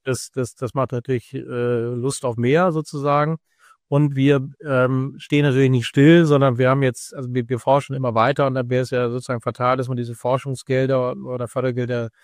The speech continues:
ähm, liegen lässt. Wir haben auch schon konkrete Projekte in der Pipeline. Also das heißt, ich melde mich schnell wieder, in Kürze wieder bei <laughs> euch. So. Ähm, wir haben ja noch eine,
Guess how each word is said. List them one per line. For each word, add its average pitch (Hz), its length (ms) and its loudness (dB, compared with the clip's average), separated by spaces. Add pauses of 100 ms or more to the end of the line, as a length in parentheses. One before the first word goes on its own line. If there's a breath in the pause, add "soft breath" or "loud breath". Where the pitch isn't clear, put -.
(320 soft breath)
ähm, 120 300 2
liegen 160 320 2
lässt. 175 340 4 (400)
Wir 120 200 4
haben 165 180 4
auch 147 160 4
schon 147 320 -2
konkrete 139 500 0
Projekte 131 480 -2
in 120 120 -2
der 120 100 -4 (160)
Pipeline. 170 540 0
Also 127 160 -4
das 120 140 -6
heißt, 131 460 -4
ich - 220 -20
melde 143 220 -4
mich 135 100 -10
schnell 143 180 -6
wieder, 147 360 0
in 131 120 -8
Kürze 139 300 -4
wieder 135 160 -2
bei 131 180 0
<laughs> 147 180 0
euch. 170 260 -2 (400 soft breath)
So. 156 220 4 (600)
Ähm, 135 400 6 (300)
wir 127 100 2
haben 139 140 4
ja 139 80 4
noch 131 120 2
eine, 127 300 2